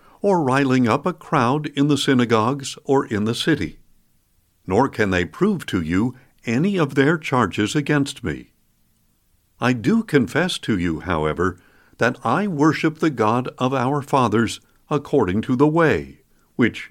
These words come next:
they call a sect. I believe everything that is laid down by the law and written in the prophets, and I have the same hope in God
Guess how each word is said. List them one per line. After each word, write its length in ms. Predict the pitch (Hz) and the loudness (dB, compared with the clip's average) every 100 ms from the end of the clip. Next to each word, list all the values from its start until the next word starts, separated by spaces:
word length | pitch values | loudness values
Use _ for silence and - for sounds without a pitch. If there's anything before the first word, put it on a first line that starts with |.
| - | -2
they 220 | 143 127 | 0 0
call 480 | - 87 76 87 135 | 0 -2 0 -2 -4
a 120 | 127 | -4
sect. 560 | - 147 104 - _ - _ _ _ _ _ _ _ _ - | 0 -2 -2 -8 _ -20 _ _ _ _ _ _ _ _ -6
I 200 | - 180 | -2 0
believe 460 | 208 208 165 143 139 - | 0 2 2 2 -2 -2
everything 720 | 127 202 170 104 76 65 - - | -2 0 0 0 -2 -4 -10 0
that 160 | 101 | 0
is 240 | 107 110 120 | 2 -2 2
laid 300 | 120 185 156 | 2 2 2
down 320 | 123 135 143 | 2 2 2
by 200 | 117 107 | 2 2
the 140 | 110 | 2
law 460 | 98 95 101 147 - - | 2 0 -2 -4 -8 -6
and 240 | 131 143 | -4 0
written 400 | 120 117 123 156 | 0 0 0 0
in 140 | - 127 | 0 0
the 100 | 151 | 0
prophets, 720 | 156 151 - 73 - - - _ _ _ _ _ _ - | 2 0 0 -8 -12 -14 -16 _ _ _ _ _ _ 0
and 160 | 135 - | 0 2
I 200 | 190 190 | 0 0
have 320 | 151 156 147 | 0 -2 0
the 160 | 127 | -2
same 440 | - - 131 180 185 | -2 -2 0 0 0
hope 340 | - 147 143 | 2 2 2
in 180 | 143 131 | 0 0
God 500 | 107 98 101 104 | 2 2 2 -2